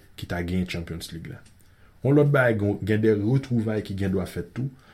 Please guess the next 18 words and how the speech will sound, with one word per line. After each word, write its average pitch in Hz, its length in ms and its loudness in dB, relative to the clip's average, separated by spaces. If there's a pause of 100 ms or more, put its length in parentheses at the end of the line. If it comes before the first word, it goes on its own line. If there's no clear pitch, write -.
(140)
kote 107 300 -2
gon 101 100 2
seri 104 240 2
de 98 160 2
jwè 117 240 -2
ki - 160 -16
te 98 80 2
nan 90 160 2
menm 123 240 4
ekip - 320 -6
ki - 160 -8
pral 90 240 -2
kwaze 92 640 -2
yo 87 220 0 (340)
samdi. 90 540 -4 (640)
Benzema 131 560 6
avèk 107 240 2
Thiago, 113 460 2